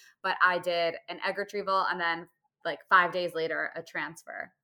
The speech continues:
And that was the chemical pregnancy. So now I only, at this point, I only had one left, but thank God this third retrieval, I got three normal embryos. Um, I forgot to say,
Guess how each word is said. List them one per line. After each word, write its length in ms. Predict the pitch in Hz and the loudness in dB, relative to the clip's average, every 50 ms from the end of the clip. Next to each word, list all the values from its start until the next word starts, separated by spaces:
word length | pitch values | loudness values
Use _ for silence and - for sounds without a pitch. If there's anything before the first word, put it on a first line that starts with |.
| _ _ | _ _
And 100 | 208 214 | 0 4
that 180 | 220 220 202 196 | 6 6 6 4
was 120 | 220 175 | 2 -2
the 100 | 175 202 | -4 -6
chemical 680 | 190 196 185 170 165 170 165 - 107 - - - - _ | -4 -2 -4 -4 -4 -6 -8 -8 -8 -8 -10 -12 -14 _
pregnancy. 760 | _ - 160 156 160 170 175 170 - - 190 196 - 208 - _ _ _ - - - _ | _ -10 -10 -10 -10 -14 -16 -16 -18 -18 -14 -14 -14 -14 -16 _ _ _ -20 -20 -20 _
So 120 | - - 226 | -12 -8 -6
now 240 | 220 214 220 226 247 | 2 6 6 8 8
I 120 | 262 262 | 6 4
only, 280 | 247 247 233 233 220 - - | 2 -2 -4 -6 -6 -6 -6
at 80 | 208 | -4
this 160 | 202 220 214 - | -4 -6 -8 -6
point, 200 | - 220 208 208 | -6 -4 -4 -2
I 80 | 196 | -2
only 180 | 196 190 185 185 | -2 -2 -2 -2
had 200 | 185 170 180 180 | -4 -4 -4 0
one 240 | 180 175 175 175 170 | 0 0 0 0 -2
left, 520 | 160 - - - 175 - - _ _ - _ _ | -2 -2 0 -2 -4 -6 -14 _ _ -20 _ _
but 320 | 180 165 180 175 165 151 - - - _ | -6 0 2 2 2 2 -2 -8 -12 _
thank 180 | - 180 175 170 | -6 -6 0 4
God 280 | 170 156 156 156 160 156 - - _ _ _ _ _ _ | 4 6 6 4 2 -2 -10 -20 _ _ _ _ _ _
this 180 | - 180 170 170 - - | -4 -4 -4 -4 -6 -6
third 220 | 185 175 170 170 | -2 -2 -2 -2
retrieval, 880 | 160 160 165 165 - - 208 202 190 170 175 170 170 175 175 170 165 147 _ _ _ _ _ _ _ _ _ _ _ _ _ _ _ _ _ _ - - - | -2 -4 -8 -10 -8 -8 -6 -6 -2 0 2 2 2 0 -2 -6 -12 -20 _ _ _ _ _ _ _ _ _ _ _ _ _ _ _ _ _ _ -16 -8 -4
I 120 | 202 202 | -2 2
got 200 | 190 185 175 185 | 2 2 2 0
three 140 | - 190 190 | -2 -4 -4
normal 300 | 180 175 165 165 170 165 | -4 -4 -4 -6 -6 -6
embryos. 560 | 160 165 160 170 175 180 185 196 208 220 226 220 - - - - - - - - - _ _ _ | -6 -6 -4 -4 -2 0 2 2 2 2 0 -4 -8 -16 -20 -20 -20 -20 -20 -20 -20 _ _ _
Um, 280 | 190 185 175 170 170 - | 6 6 6 6 2 -2
I 80 | - 190 | -6 -6
forgot 260 | 185 190 180 185 190 190 | -2 2 4 4 4 2
to 80 | 190 | -2
say, 300 | 185 - - - - - | -6 -6 -6 -6 -8 -10